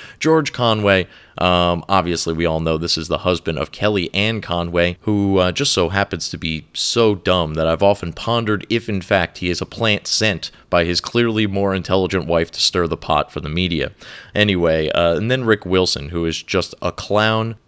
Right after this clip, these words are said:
I actually have an article in the show notes for you from the Daily Caller, and it just outlines really just one of the many anti-Trump rants that Rick Wilson has gone on, on Twitter, and, uh, is a pretty good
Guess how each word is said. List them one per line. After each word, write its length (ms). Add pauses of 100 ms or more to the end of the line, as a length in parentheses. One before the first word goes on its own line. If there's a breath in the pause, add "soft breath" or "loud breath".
(100)
I 140
actually 260
have 100
an 80
article 440
in 100
the 80
show 260
notes 280
for 200
you 120
from 300
the 140
Daily 420
Caller, 600 (280 soft breath)
and 200
it 100
just 320
outlines 500
really 300
just 260
one 400 (100)
of 200
the 100
many 560
anti-Trump 640
rants 380
that 120
Rick 220
Wilson 300
has 140
gone 280
on, 320 (100)
on 280
Twitter, 540 (180)
and, 300
uh, 60
is 180
a 60
pretty 260
good 340